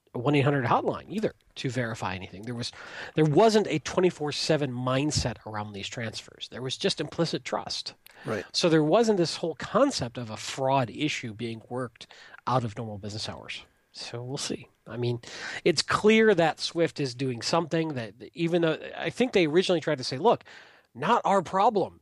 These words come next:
Speaker 1: You guys need to handle this. This is your endpoint. You secure it. We trust it if you send it to us."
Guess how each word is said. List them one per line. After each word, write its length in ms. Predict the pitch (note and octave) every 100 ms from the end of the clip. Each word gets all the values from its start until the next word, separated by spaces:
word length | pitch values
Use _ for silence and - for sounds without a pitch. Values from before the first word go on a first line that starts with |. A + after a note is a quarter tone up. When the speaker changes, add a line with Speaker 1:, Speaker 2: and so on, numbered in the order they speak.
| A#2+
Speaker 1:
You 180 | E3
guys 360 | A3+ A3+ G#3 D#3+
need 160 | F3 F3+
to 80 | D3+
handle 320 | G#3+ D4+ E3+
this. 180 | G#2+ -
This 180 | F#3
is 180 | F#3+ B2
your 200 | D3+ A3
endpoint. 420 | A#3 B3+ - D3 G2
You 160 | C#3+ A3
secure 420 | - - - B3
it. 160 | G3 -
We 120 | G#3
trust 400 | - A#3+ B3 -
it 60 |
if 120 | F3+ F#3+
you 80 |
send 240 | A3+ A#3+ B3+
it 60 | -
to 100 | C3+
us." 320 | - -